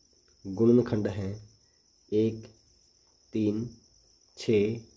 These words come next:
नौ और शिवम अठारह, क्योंकि इन सभी से भाग करने पर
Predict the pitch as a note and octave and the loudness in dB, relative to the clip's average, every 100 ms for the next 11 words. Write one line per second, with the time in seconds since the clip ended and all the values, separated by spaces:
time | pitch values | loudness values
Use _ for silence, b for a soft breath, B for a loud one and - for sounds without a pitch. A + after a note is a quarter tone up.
0 | _ G#2 G2+ G2+ G#2+ - b b b _ | _ -2 0 0 -4 -10 b b b _
1 | F#2+ F#2+ G#2 G#2+ A#2+ B2 b b b _ | -12 -8 -2 0 0 -4 b b b _
2 | F3 - G#2 F2 F2 b b b _ A#2+ | -12 -4 -4 -2 -8 b b b _ -4
3 | A#2+ B2 - C3+ D3 C#3 A2 G#2 A#2 A#2 | 0 -2 0 0 2 2 0 4 2 4
4 | G#2+ G#2 G2+ G2+ G2+ G#2 G2 G2+ G2 F#2+ | 2 2 0 -4 -4 -6 -4 -4 -4 -4
5 | A2 | -4